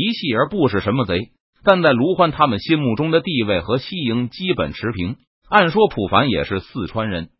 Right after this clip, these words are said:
应该能被划分进本土明军嫡系，可不幸的是，他的熊兰的手下，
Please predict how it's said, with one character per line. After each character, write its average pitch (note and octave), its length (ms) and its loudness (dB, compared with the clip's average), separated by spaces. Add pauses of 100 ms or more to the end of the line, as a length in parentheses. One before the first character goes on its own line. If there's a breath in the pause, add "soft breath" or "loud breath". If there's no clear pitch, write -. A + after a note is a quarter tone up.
(260)
应 G3+ 240 4
该 F#3+ 140 6
能 D3 180 2
被 C#3+ 100 2
划 A2+ 240 6
分 D3+ 180 -2
进 C3+ 220 -2
本 F3+ 240 0
土 F2+ 220 -4
明 D3+ 320 0
军 G3 260 -2
嫡 G#2+ 180 -4
系， - 280 -8 (320)
可 A2 180 4
不 D3 160 0
幸 B2+ 220 0
的 G2 100 0
是， - 220 -8 (100)
他 F3 160 4
的 B2+ 120 2
熊 E3+ 320 -2
兰 C#3+ 180 2
的 C#3 80 0
手 - 280 -6
下， A#2+ 180 -4